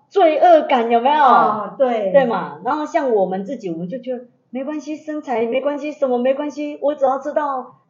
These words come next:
Speaker 1: 当下我知道好吃的东西，哦，我就觉得好幸福哦。所以每一个人对于，即使是同一件事情哦，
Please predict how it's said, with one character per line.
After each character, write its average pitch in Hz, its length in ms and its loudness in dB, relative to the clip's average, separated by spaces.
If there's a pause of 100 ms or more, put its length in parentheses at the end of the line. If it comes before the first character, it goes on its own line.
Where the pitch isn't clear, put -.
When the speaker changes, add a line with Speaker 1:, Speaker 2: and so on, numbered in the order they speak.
(100)
Speaker 1:
当 294 200 -6
下 294 300 -2
我 202 140 -2
知 233 160 -10
道 320 120 -2
好 240 180 -4
吃 - 140 -10
的 269 100 4
东 269 160 -4
西， 247 120 -12
哦， 294 100 -4
我 262 200 -6
就 277 160 -10
觉 247 140 0
得 254 120 0
好 190 220 -6
幸 214 320 -8
福 160 180 -10
哦。 147 220 -8 (180)
所 302 100 -4
以 302 40 -2
每 208 200 -2
一 190 40 -6
个 240 100 2
人 190 220 -6
对 254 140 0
于， 196 360 -10 (160)
即 277 220 -4
使 254 180 -8
是 190 180 -6
同 190 240 -4
一 208 40 -6
件 233 200 -2
事 247 180 -10
情 160 340 -10
哦， 151 280 -12